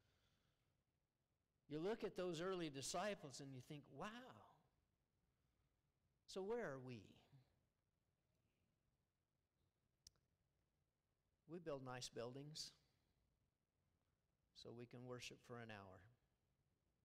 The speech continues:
We try and simplify it so much that it's really not so much of a big deal, right?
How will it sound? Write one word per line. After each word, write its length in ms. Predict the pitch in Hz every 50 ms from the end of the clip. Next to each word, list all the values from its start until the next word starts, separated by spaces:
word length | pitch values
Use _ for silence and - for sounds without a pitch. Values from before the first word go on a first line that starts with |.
| _ _ _ _ _ _ _ _ _ _ _ _ _ _ _ - - - 131
We 100 | 120 117
try 240 | - - 131 123
and 100 | 120 117
simplify 580 | 113 - 147 143 127 135 120 - - 123 120 117
it 120 | 107 101
so 200 | - - 127 120
much 400 | 117 117 127 127 131 131 - - -
that 220 | 123 117 117 113 - - - - - - _ _ _ _ _ _ _ _ _ _ _ _ _ _ _ _ _ _ _ _ _ _ _ _ _ _ _ _ _ _ - -
it's 100 | - -
really 200 | 165 160 147 139
not 260 | 139 139 143 147 -
so 100 | - 165
much 240 | 151 151 151 143 -
of 120 | 165 143 156
a 40 |
big 260 | 151 151 180 180 170 165
deal, 320 | 196 214 190 160 131 120
right? 340 | 127 139 160 180 208 202